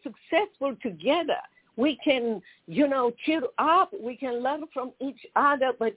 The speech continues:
each one of us, we have to live a life of significance by doing our part. And then we will have success. And we can rebuild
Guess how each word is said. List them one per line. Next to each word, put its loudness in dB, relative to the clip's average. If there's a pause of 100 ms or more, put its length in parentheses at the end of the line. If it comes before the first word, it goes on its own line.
each -4
one 0
of 0
us, 4 (340)
we 2
have 0
to -4
live -6 (120)
a 0
life 0 (140)
of -4 (120)
significance -2
by 0
doing 0
our 4
part. 0 (500)
And -4
then 0
we -2
will -2
have -4 (140)
success. -4 (500)
And 2
we 0
can -4
rebuild -2